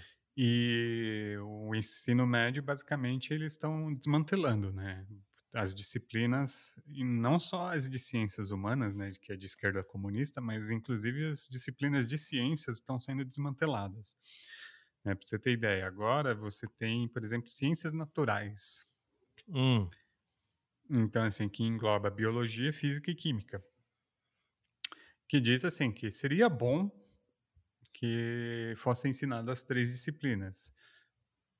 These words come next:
Speaker 1: mas não é obrigatório. Né, você tem uma disciplina que é ciências naturais.
Speaker 2: Como assim não é obrigatório?
Speaker 1: Não é obrigatório, senão as escolas não precisam mais ter professores de química, de física e de biologia.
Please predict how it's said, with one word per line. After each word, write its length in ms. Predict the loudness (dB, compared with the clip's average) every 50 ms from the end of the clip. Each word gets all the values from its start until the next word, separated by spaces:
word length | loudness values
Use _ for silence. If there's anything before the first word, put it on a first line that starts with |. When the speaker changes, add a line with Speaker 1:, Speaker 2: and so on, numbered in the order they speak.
| _ _ _
Speaker 1:
mas 140 | -2 0 2
não 100 | 2 0
é 40 | 2
obrigatório. 720 | 0 0 2 2 0 0 2 0 2 2 2 0 -4 -10 _ _ _ _ _ _ _ _ _ _ _ _ -20 _ _ _ _ _ _ _ _
Né, 220 | 0 2 2 2
você 240 | 0 -2 -2 -4 -4
tem 240 | 0 2 2 4 4
uma 260 | 4 4 6 4 4
disciplina 540 | 2 0 -4 -4 -4 -4 -2 -4 -4 -4 -4
que 100 | -4 -4
é 40 | -2
ciências 520 | -2 0 2 2 2 2 2 0 -2 0
naturais. 800 | 0 -2 -2 -2 -2 0 0 0 0 -2 -8 -12 -14 -16 -16 _ _ _
Speaker 2:
Como 160 | _ -8 -4 -4
assim 160 | -2 -2 -2
não 100 | 0 0
é 20 |
obrigatório? 480 | -2 -2 -4 -6 -6 -6 -8 -8 -8 -10 _ _ _ _ _ _ _ _ 2
Speaker 1:
Não 120 | 4 4
é 40 | 4
obrigatório, 480 | 4 4 2 0 0 0 0 -2 -2
senão 380 | -2 -4 -4 -4 -4 -4 -2 -2
as 200 | -2 -2 -2 -4
escolas 440 | -6 -6 0 2 2 4 4 2 0
não 160 | 0 0 0
precisam 480 | 0 -2 -2 -2 -2 -4 -4 -4 -4 -4
mais 260 | -2 -2 -2 -2 0
ter 180 | 0 0 0
professores 580 | 0 -6 -6 -6 -6 -4 -2 -2 -2 -2 -4 -6
de 120 | -8 -10
química, 500 | -10 _ -2 0 2 2 2 0 -2 -6
de 120 | -10 -8 -10
física 460 | -4 -4 -2 -2 -2 -6 -8 -6 -6
e 280 | -6 -6 -6 -6 -6 -6
de 200 | -6 -6 -6 -4
biologia. 680 | 0 0 2 2 4 2 2 0 0 -2 -2 -2 -4